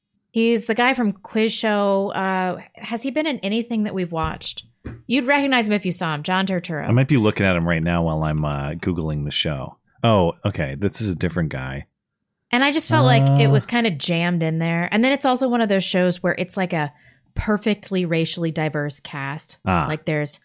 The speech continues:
Speaker 1: a white guy, and then there's a Jewish guy, and then there's a black chick, and then there's an Asian chick. Like, there's, it's just
Speaker 2: Checking all
Speaker 1: but
Speaker 2: the boxes.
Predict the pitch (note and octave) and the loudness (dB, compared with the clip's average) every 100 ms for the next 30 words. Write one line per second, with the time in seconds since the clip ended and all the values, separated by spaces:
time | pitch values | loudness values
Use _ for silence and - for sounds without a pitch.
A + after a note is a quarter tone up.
0 | _ _ _ - A#3 A#3 G3+ F#3 F#2+ D#3 | _ _ _ -2 2 2 2 0 -2 -6
1 | - D#3+ D#3+ D3+ D3+ - G3 D3 - C#3+ | -6 -4 -2 -2 -4 -2 -2 -2 -4 -8
2 | C#3 C#3 C#3 D3 F3+ F3 F3+ - G3 F#3 | -8 -10 -12 -10 -4 -4 -4 -2 -2 -2
3 | E3+ D3+ D3+ D3 D3 D#3 E3 E3 - E3+ | -6 -6 -4 -6 -6 -6 -4 -6 -4 -4
4 | D#3 - - _ _ _ _ - D3+ C#3+ | -4 -8 -20 _ _ _ _ -10 -10 -10
5 | - E3+ D#3+ - - - - - - F3 | -8 -4 -4 -6 -16 -18 -14 -10 -6 -6
6 | - - - F#2+ - E2 E2+ D#2 D#2+ D#2 | -8 -6 -2 0 2 2 2 0 -2 -4
7 | - - - | -8 -8 -12